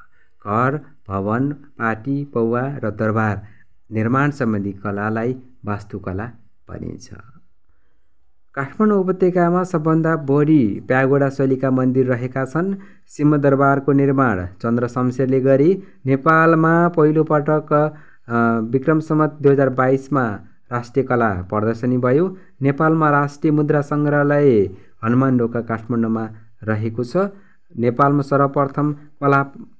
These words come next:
पाठशालाको स्थापना विक्रम सम्वत उन्नाइस सय एकानब्बेमा भएको थियो।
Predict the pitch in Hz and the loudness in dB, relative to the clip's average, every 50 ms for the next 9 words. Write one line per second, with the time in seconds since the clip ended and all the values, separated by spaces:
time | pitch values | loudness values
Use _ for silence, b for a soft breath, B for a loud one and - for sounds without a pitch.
0 | - - - 127 127 131 131 - 139 131 131 127 127 - 139 135 135 135 135 131 | -18 -6 -2 0 0 0 0 0 0 0 0 -2 -2 -4 -4 -2 -2 -2 -2 -4
1 | 131 131 - 131 123 127 131 127 113 101 95 95 95 98 113 - 131 123 120 120 | -6 -4 -2 -2 -2 0 0 -2 0 -2 -4 -6 -6 -8 -6 -4 -4 -4 -4 -4
2 | - 127 123 120 117 117 - 131 123 120 120 117 120 113 117 - 117 117 110 107 | -4 -4 -2 -2 -4 -6 -6 -8 -6 -4 -2 -2 -2 -4 -4 -4 -4 -4 -2 -2
3 | - 113 110 107 104 107 104 104 110 110 107 107 107 B B B B B B - | -2 -4 -2 -2 -2 -4 -4 -6 -6 -6 -6 -8 -10 B B B B B B -12
4 | - 95 98 95 92 107 98 - - - 117 98 92 95 - | -8 -6 -6 -4 -4 -6 -8 -6 -2 -2 -2 0 -2 -4 -10